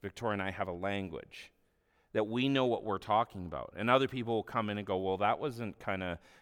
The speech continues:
nice what you said or did." And I'm like, "No, you don't understand what's going on." Or I might get irritated, and they're like, "Well, she was being nice." I'm like, "No, you don't know." <laughs>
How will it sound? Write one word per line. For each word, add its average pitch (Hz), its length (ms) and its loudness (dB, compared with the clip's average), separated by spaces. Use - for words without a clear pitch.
nice 87 380 -4
what 90 160 -6
you 87 100 -8
said 85 280 -2
or 82 80 -6
did." 85 260 -4
And 85 160 -6
I'm 82 140 -8
like, 82 160 -8
"No, 87 80 -12
you 80 160 -10
don't 80 140 -6
understand 73 320 -12
what's - 140 -18
going - 220 -18
on." 71 80 -20
Or 110 140 4
I 113 60 4
might 113 240 4
get 98 180 0
irritated, 101 540 0
and 92 160 -2
they're 98 100 0
like, 101 180 -2
"Well, 113 100 -4
she - 140 -8
was 123 160 -6
being 113 220 -4
nice." 107 240 -2
I'm 101 100 -4
like, 98 140 -2
"No, 92 160 0
you 85 160 -4
don't 85 180 -2
know." 76 180 -6
<laughs> 113 100 -2